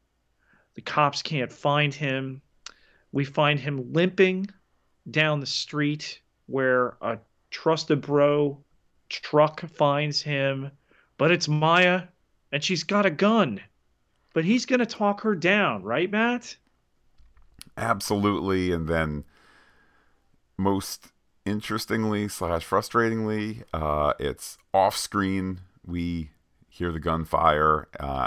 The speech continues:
Speaker 2: I guess we're seeing at least one of those on the Echo series. Probably not in twenty twenty-two. Um, hopefully we're seeing the other one as well. Hopefully the, the frustration is actually an itch that the show will scratch. But,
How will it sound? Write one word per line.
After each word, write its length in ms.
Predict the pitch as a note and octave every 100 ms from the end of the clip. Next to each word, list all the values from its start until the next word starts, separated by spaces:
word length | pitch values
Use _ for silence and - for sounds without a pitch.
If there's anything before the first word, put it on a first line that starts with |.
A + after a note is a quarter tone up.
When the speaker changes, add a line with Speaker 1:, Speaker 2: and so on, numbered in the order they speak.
| -
Speaker 2:
I 120 | D2
guess 460 | C#2+ D2+ - - -
we're 140 | C#2+ D2+
seeing 340 | - A2 G2
at 60 | E2
least 220 | G2 -
one 180 | A#2 C3+
of 60 |
those 420 | G#2+ G#2+ A#2 - -
on 240 | D#2 D#2+ D2+
the 120 | -
Echo 300 | F2+ F#2+ E2
series. 720 | - D#2+ D#2 D#2 D2+ C#2 - _ _ _ _ _ _ _ _ _ _ -
Probably 440 | D#2+ G#2+ G2 F2+
not 320 | F2+ F2+ - -
in 180 | E2+ E2
twenty 260 | F2+ E2+
twenty-two. 800 | D#2+ F#2 D#2+ - G2 D2+ C2 D#2+ _ -
Um, 640 | E2+ E2 D#2 D2+ D2 C2+ - -
hopefully 340 | E2+ F2 F2
we're 160 | D2+ D#2
seeing 260 | F#2 E2+
the 80 | D#2
other 160 | E2+ D#2
one 220 | D#2 C#2
as 140 | B1+
well. 320 | E2+ C#2+ C2+
Hopefully 280 | D2+ - E2
the, 180 | D#2 C#2+ _ -
the 60 |
frustration 720 | - F2 E2 - D#2+ D#2+ E2
is 140 | D2+ D#2+
actually 520 | D2+ - D2 C#2+ C2 _ - -
an 180 | F2 E2
itch 320 | F#2 - -
that 140 | E2 D#2
the 60 |
show 220 | D2 E2 D2+
will 140 | C#2
scratch. 640 | - - D2+ C#2 C2 -
But, 280 | D2 C#2+ -